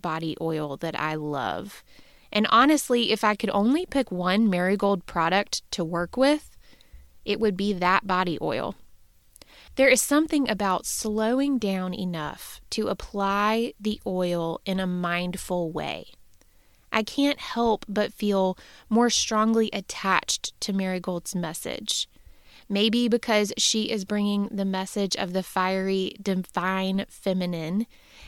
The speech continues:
and the act of taking time to offer the body this attention and support in a loving way really activates the divine feminine.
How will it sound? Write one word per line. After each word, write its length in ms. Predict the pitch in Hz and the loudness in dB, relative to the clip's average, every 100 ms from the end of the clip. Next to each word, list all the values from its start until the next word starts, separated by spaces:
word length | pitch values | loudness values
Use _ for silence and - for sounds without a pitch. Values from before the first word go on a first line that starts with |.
| - | -4
and 440 | 202 202 190 196 - | 0 2 2 0 -2
the 280 | 202 214 - | -2 -2 4
act 360 | 208 208 214 - | 6 6 2 -2
of 160 | 208 | -2
taking 480 | 175 - 214 - 202 | -2 -2 -2 0 -2
time 340 | 196 202 196 196 | -2 -2 -2 -2
to 140 | 208 | -4
offer 480 | - 190 196 - 208 | -4 -4 -4 -4 -4
the 160 | 185 190 | -2 -4
body 640 | - 180 185 196 196 180 | -2 -4 -2 -2 -2 -4
this 260 | - 208 202 | -2 -2 -2
attention 720 | - 180 - 202 185 196 185 - | -8 -8 -2 -2 0 -2 -4 -4
and 160 | 190 190 | -6 -6
support 680 | - 175 - 196 190 175 - | -6 -8 -4 -2 -2 -4 -6
in 120 | 208 196 | -4 -2
a 120 | 180 | -2
loving 680 | 180 185 185 190 175 175 175 - | 0 0 0 -4 -4 -6 -10 -12
way 640 | 185 185 190 175 151 170 214 - - - - - | -4 2 2 2 0 -2 -4 -8 -20 -20 -20 -10
really 800 | 208 202 214 220 196 185 185 - - | -6 -2 2 4 4 2 0 0 2
activates 960 | 190 262 - 196 180 151 160 - - - | 2 2 -2 -4 -2 -4 -6 -10 -14 -4
the 120 | 214 | -4
divine 460 | 196 185 190 156 185 | -2 -2 -2 -2 -6
feminine. 540 | - 175 - 95 214 | -6 -6 -8 -10 -14